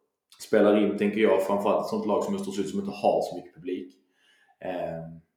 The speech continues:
nu kommer det ju sitta åtta skogstokiga pojkvänner och flickvänner som vi fick se i det här sköna inslaget också från Toivonen och Jon Dahl Tomasson. Och, eh, som jag skrev på Twitter, vi letade ju efter, eh, vad var det, Mattias han hette eller något sånt? Marcus? Nej, jag kommer inte ihåg.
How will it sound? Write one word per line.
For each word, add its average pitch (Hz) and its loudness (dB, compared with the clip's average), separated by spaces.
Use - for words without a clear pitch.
nu 110 -4
kommer 104 -4
det 104 2
ju 101 2
sitta - 4
åtta 92 2
skogstokiga 92 -2
pojkvänner 107 4
och - -4
flickvänner 90 -2
som - -10
vi 92 -6
fick - -12
se 95 4
i - 4
det 92 0
här 95 0
sköna 107 4
inslaget 101 2
också 98 -2
från - -4
Toivonen 95 0
och 95 -4
Jon 95 -2
Dahl 95 -2
Tomasson. 98 -2
Och, 104 6
eh, 107 8
som 110 2
jag 113 0
skrev 107 2
på 104 -4
Twitter, - -4
vi 104 2
letade 110 4
ju 101 4
efter, 101 -4
eh, 98 -2
vad - -
var 104 2
det, 98 2
Mattias 101 2
han 104 -4
hette - -6
eller 92 -4
något 98 -8
sånt? 104 -8
Marcus? - -2
Nej, - -6
jag - -10
kommer - -18
inte - -16
ihåg. 82 -12